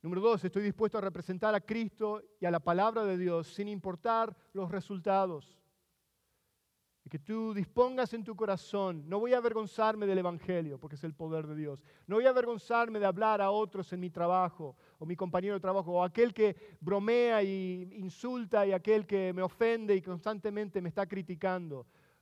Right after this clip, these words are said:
No voy a hacer eso, sino que estoy dispuesto a representar a Cristo en vida, en testimonio, ¿no es cierto?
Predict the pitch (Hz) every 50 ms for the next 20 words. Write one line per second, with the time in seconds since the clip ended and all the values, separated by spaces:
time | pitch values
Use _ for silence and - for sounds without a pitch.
0 | _ - 185 220 226 247 262 262 233 180 - - 185 165 156 135 - - 151 127
1 | 117 _ _ _ _ _ _ _ _ _ _ _ _ _ _ _ _ _ _ _
2 | _ _ _ _ _ _ _ _ _ _ _ _ _ _ _ _ _ _ _ _
3 | _ _ _ _ _ _ _ - 139 139 139 - 143 - 151 147 147 139 - -
4 | 156 151 151 - 147 139 139 139 135 135 - - 139 135 170 170 170 160 151 -
5 | 147 135 127 117 - - 127 123 117 117 - _ _ _ _ _ _ _ _ _
6 | _ _ _ _ _ - 139 143 139 185 208 214 220 226 220 214 180 - 170 -
7 | - 175 170 190 202 208 208 214 208 208 208 208 180 _ _ _ _ _ _ _
8 | _ _ _ _ _ _ _ - 165 165 160 156 - 151 135